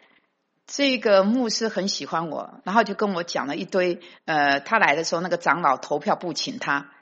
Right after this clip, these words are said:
然后等到我到那个长老那里去做中国大陆福音事工的时候，因为当时是神带领我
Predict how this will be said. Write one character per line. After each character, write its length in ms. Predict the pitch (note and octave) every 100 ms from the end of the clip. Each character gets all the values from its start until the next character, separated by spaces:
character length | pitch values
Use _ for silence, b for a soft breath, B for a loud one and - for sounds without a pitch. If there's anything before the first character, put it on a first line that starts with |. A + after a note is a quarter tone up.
| b b b
然 120 | A3 D4
后 100 | D#4
等 180 | A#3
到 120 | B3 C4
我 120 | F#3
到 220 | C#4 A#3+
那 180 | C4 E4+
个 100 | A3
长 200 | G3+ G#3
老 160 | E3+
那 120 | G#3 G3+
里 120 | D3
去 320 | - G#3+ E3+
做 360 | - A#3+ F3 D#3+
中 220 | C4 B3+
国 100 | E3+
大 180 | A3 G#3+
陆 100 | E3+
福 180 | D#3+
音 140 | E3+ F#3
事 180 | - E3+
工 180 | F3
的 120 | E3 D3+
时 180 | C3+
候， 160 | D#3 D#3
因 140 | G3
为 180 | A3 F#3+
当 300 | F3+ G3 G#3+
时 240 | D#3+ D3 E3
是 240 | F3 E3
神 260 | - C#3 F#3
带 180 | - A3
领 280 | D3+ D#3 E3+
我 260 | C3 A2+